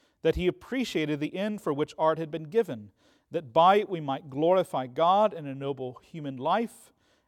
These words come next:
and drink at the fountain of higher pleasures. So there's a, there's a sense, according to Kuyper, um, that art is given to us simply for pleasure, simply to drink at the rivers of delight, simply for enjoyment, which I think is a, a,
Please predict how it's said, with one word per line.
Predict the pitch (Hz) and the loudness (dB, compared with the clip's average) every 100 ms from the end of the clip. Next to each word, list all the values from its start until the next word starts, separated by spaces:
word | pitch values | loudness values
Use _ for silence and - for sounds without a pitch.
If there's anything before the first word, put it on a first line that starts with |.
| - | -14
and | 143 | -12
drink | 127 170 180 | -8 -8 -8
at | 170 | -8
the | 160 | -8
fountain | - 156 165 156 | -6 -6 -6 -10
of | 139 | -12
higher | - 151 147 139 | -10 -8 -6 -8
pleasures. | 131 - 151 127 101 - _ - | -12 -14 -14 -14 -20 -20 _ -8
So | 143 | -6
there's | 226 214 | -4 -6
a, | 135 | -8
there's | 156 190 | -6 -6
a | 151 | -6
sense, | - 240 247 - - | -4 -4 -4 -8 -16
according | 143 - 147 135 | -16 -10 -8 -8
to | 123 | -10
Kuyper, | - 135 - 127 _ _ _ _ - | -8 -8 -8 -12 _ _ _ _ -8
um, | 135 135 | -8 -2
that | 139 135 - | -4 -4 -4
art | 147 196 196 | 4 4 4
is | 147 | -4
given | 117 185 180 | -2 -2 0
to | 156 | -4
us | 139 | -4
simply | - 208 202 | -4 -4 -4
for | 170 185 | -4 -6
pleasure, | - 240 285 113 - | 0 2 2 -4 -12
simply | - 202 196 196 | -10 -8 -4 -6
to | - 180 | -4 -10
drink | 117 156 214 | -4 -4 -4
at | 208 - | -6 -4
the | 170 | -4
rivers | 139 139 190 202 180 | -4 -4 -2 -2 -4
of | 185 | -4
delight, | 185 170 220 127 _ - _ _ _ _ | -4 -2 -2 -4 _ -20 _ _ _ _
simply | - 190 190 175 | -12 -10 -6 -4
for | 170 170 | -4 -4
enjoyment, | 170 123 156 220 151 98 _ - - | -8 -6 -4 -4 -6 -16 _ -20 -18
which | 135 | -6
I | 156 | -4
think | 143 165 | -4 -6
is | 165 147 | -6 -6
a, | 139 | -6
a, | - | -8